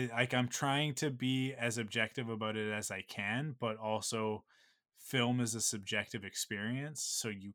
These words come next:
can't, as much as, like, it's important to, to go through the exercise of looking at film objectively,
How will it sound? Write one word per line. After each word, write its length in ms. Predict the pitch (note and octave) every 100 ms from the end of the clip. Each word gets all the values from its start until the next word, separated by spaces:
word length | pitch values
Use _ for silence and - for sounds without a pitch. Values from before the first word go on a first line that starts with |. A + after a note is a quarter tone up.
| -
can't, 400 | - G#2+ A2 G#2+ _ _ _ _ _ _ _ _ _
as 220 | C3 C#3
much 300 | B2+ D3 D3+
as, 180 | D#3+ C3+
like, 220 | C3+ B2+
it's 160 | B2 -
important 580 | A2+ - B2 B2 A#2 A2
to, 340 | A#2 G#2+ G2+ G#2
to 120 | -
go 220 | G#2+ A2+
through 140 | A2 A2
the 120 | F#2+
exercise 760 | F#2 A#2 - C3 - C3 C#3 C3+
of 180 | A#2+
looking 340 | B2+ B2+ C3 C3
at 120 | B2
film 260 | C#3 C3+ C3+
objectively, 760 | B2 C3 B2+ C#3+ C#3 D3 D3